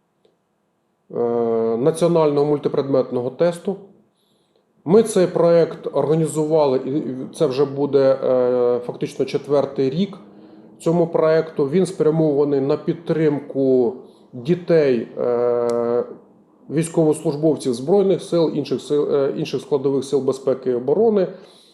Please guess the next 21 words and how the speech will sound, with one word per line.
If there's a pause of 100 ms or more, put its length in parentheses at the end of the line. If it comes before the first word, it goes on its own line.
(240)
Але, (120)
е, (260)
до
цього
курсу (220)
може (180)
долучитися
будь-хто (360)
для
того,
щоб (460)
отримати,
е,
додаткові
знання,
додаткову
інформацію
і (340)
підготуватися, (580)
е, (540)
до,